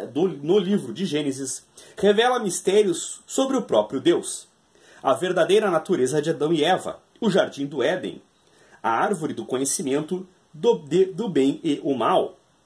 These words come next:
a árvore da vida, bem como a interação dessas entidades sobrenaturais com a serpente, que leva ao desastre quando come o fruto proibido,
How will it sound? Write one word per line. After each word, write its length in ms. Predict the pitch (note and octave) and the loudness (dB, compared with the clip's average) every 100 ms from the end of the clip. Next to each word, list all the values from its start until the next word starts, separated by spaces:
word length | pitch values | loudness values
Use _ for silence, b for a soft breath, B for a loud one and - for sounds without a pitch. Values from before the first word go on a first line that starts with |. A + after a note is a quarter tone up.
| _ _ - | _ _ -6
a 60 | |
árvore 400 | A#2+ G#2 A2 B2 | -2 0 0 0
da 140 | C#3 E3 | 2 2
vida, 420 | D3+ G3+ - - - _ b b | 2 -6 -6 -8 -12 _ b b
bem 220 | A#3 C4+ | 2 2
como 260 | - G#3 C3+ | 4 4 2
a 40 | |
interação 540 | G#2 C#3 E3 - C#3+ E3+ | -4 2 2 2 -2 0
dessas 360 | A#2+ - A#2 | 0 0 -4
entidades 500 | D#3+ G3 C#3 D3 - | -6 -6 2 2 2
sobrenaturais 680 | - E3 E3+ E3+ G3+ C3 D3 | -6 -4 -4 0 0 2 0
com 120 | - | -4
a 40 | - | -4
serpente, 720 | - F3+ - F3+ D3+ - - b b b | -2 -2 -2 -2 -2 -8 -18 b b b
que 100 | - | -4
leva 260 | E3 D#3 D3+ | 2 4 4
ao 120 | D3 | 4
desastre 580 | G#3 F3 C3 B2+ - - | 4 2 2 2 -2 -10
quando 300 | - E3 G3+ | -4 -2 0
come 260 | C#3 C3 | 0 0
o 60 | G3+ | 0
fruto 320 | - - - | -4 -6 -6
proibido, 600 | - E3+ B2 F#3+ E3 - | -2 0 0 -2 -4 -8